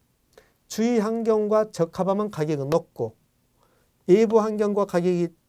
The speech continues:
외부 환경과 적합하면 가격은 높고 반대로 외부 환경과 적합하지 않았다? 그러면 가격이 낮다는 거거든요.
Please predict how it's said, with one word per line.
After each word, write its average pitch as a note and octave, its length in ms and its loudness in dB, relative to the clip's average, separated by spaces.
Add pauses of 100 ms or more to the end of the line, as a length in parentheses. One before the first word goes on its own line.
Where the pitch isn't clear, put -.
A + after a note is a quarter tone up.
외부 G3+ 240 2
환경과 F#3 540 -2
적합하면 F3+ 460 0
가격은 D3+ 320 -4
높고 C3+ 240 -6
반대로 E3+ 440 2 (580)
외부 G#3 320 2
환경과 F#3 440 0
적합하지 F3+ 480 -2
않았다? F3+ 300 0
그러면 D#3 180 -6
가격이 C#3+ 400 -4
낮다는 D3+ 440 -2
거거든요. A#2 460 -10